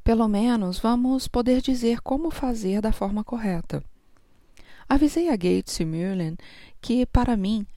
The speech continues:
a discriminação contra pessoas L G B T Q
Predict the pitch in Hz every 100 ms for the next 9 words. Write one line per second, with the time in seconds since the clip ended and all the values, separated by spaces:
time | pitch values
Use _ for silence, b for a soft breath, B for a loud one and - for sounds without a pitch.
0 | - 214 214 214 240 - 277 254 233 214
1 | - 180 185 - 165 170 - 165 - 156
2 | 151 - 160 160 151 156 156 - - 190
3 | 208